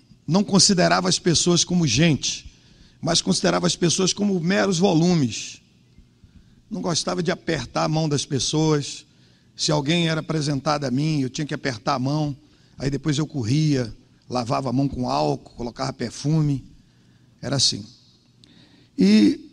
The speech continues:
tirei uma, um rapaz muito educado, uma pessoa de, da High Society,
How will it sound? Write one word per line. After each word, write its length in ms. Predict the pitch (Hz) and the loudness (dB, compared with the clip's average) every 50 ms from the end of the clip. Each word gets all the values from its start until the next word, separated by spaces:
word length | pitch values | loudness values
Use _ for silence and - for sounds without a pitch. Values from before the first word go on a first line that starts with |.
| - - - | -20 -8 4
tirei 420 | - 233 220 208 220 220 220 214 | 6 8 10 10 10 8 8 6
uma, 340 | 202 196 190 175 160 147 - | 4 4 2 2 0 0 0
um 120 | - 160 | 2 2
rapaz 460 | 147 156 - - 180 160 151 143 120 | 2 2 2 2 0 2 2 2 0
muito 260 | 139 175 202 196 - 185 | 2 2 2 2 2 0
educado, 800 | 156 139 135 131 - - 160 160 170 170 139 123 127 110 104 107 - - - _ _ _ _ _ _ _ _ - | 0 0 -2 -6 0 2 2 4 4 2 0 -2 -4 -6 -6 -8 -14 -18 -20 _ _ _ _ _ _ _ _ -20
uma 80 | - - | -20 -8
pessoa 540 | - 127 110 - - - 160 160 143 120 | -4 -4 -2 -2 -2 -2 -2 -4 -4 -4
de, 320 | 110 107 107 104 101 92 - - _ _ _ _ _ _ _ _ _ _ _ _ _ _ _ _ | -4 -6 -6 -6 -6 -10 -12 -16 _ _ _ _ _ _ _ _ _ _ _ _ _ _ _ _
da 180 | - 98 120 120 | -6 -2 -2 -2
High 320 | 110 - 131 165 170 165 | 0 2 2 4 4 4
Society, 1000 | 127 - - 135 110 - - - - 175 - 180 165 127 107 - - - - - | 4 2 2 0 0 0 0 2 2 2 0 0 -2 -2 -4 -4 -6 -8 -8 -10